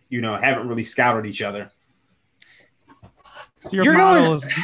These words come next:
Speaker 2: not
Speaker 3: Brandon,
Speaker 2: really
Speaker 3: you're
Speaker 2: adjusting much from game to game, right?
Speaker 3: Yeah.
Speaker 1: No, I mean, it is, but it, my model can't tell that, you know, DeAndre Ayton. No, my model can't tell that Saric isn't playing.
Speaker 3: Hmm.
Speaker 2: Sure.
Speaker 1: And,
Speaker 2: Yeah.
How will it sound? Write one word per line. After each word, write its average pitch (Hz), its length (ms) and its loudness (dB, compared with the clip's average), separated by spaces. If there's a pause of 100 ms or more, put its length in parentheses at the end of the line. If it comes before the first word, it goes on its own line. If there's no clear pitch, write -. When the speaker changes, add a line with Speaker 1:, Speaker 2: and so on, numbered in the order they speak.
Speaker 2:
not 165 160 2
Speaker 3:
Brandon, 254 240 6
Speaker 2:
really 160 200 4
Speaker 3:
you're 151 80 -2
Speaker 2:
adjusting 151 720 -2
much 143 280 -4
from 147 220 -4
game 139 200 -2
to 131 80 -8
game, 131 260 -8
right? 143 280 -4 (260)
Speaker 3:
Yeah. 92 220 -18 (120)
Speaker 1:
No, 214 120 4
I 190 100 4
mean, 190 240 4
it 151 120 2
is, 170 360 4
but 147 380 2 (220)
it, 151 260 -4
my 151 160 2
model 156 320 4
can't 143 340 -2
tell 135 420 4
that, 113 440 0 (1800)
you 139 140 2
know, 127 100 2
DeAndre 131 580 4
Ayton. 120 600 -2 (160)
No, 131 380 2 (180)
my 160 80 2
model 196 260 4
can't 165 240 0
tell 165 300 4
that 208 80 2
Saric 147 560 4 (240)
isn't 127 320 0
playing. 123 600 0 (180)
Speaker 3:
Hmm. 113 180 0
Speaker 2:
Sure. 104 180 -2
Speaker 1:
And, 123 540 0
Speaker 2:
Yeah. 139 220 -12